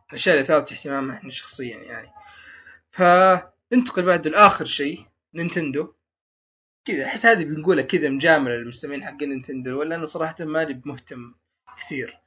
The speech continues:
آه، أبرز شيء يعني كذا حطوا فترة زمنية كذا، قالوا Xenoblade Chronicles X أو Xenoblade Chronicles two.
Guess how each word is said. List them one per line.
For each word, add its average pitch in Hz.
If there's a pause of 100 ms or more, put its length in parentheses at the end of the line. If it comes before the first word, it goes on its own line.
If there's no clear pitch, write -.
(420)
آه، 156
أبرز 240
شيء 190
يعني 165
كذا 139
حطوا 175
فترة 165
زمنية 139
كذا، 160
قالوا 160
Xenoblade 156
Chronicles 139
X 165 (500)
أو 165
Xenoblade 170
Chronicles 160
two. -